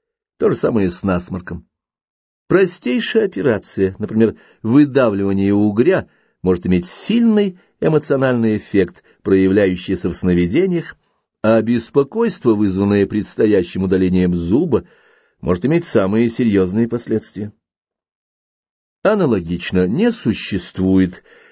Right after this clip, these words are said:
эмоционального расстройства, которое не воздействует на организм,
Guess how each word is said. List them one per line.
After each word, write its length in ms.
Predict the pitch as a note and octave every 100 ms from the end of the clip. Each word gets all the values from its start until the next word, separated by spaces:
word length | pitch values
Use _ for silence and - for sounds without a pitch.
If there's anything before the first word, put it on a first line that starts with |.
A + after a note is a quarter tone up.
| -
эмоционального 840 | G2 G#2 - G#2 B2 C3+ G2 F2+
расстройства, 840 | F2 - - F#2 F2 E2+ - A#2+ A#2+ _ _ -
которое 320 | G2 F2+ F2+
не 100 | F2+
воздействует 880 | F2+ F2 D#2 A#2 G3 F#3 F#3+ F#3+ F#3
на 80 | E3
организм, 640 | D3 C#3+ B2 F#2+ F2+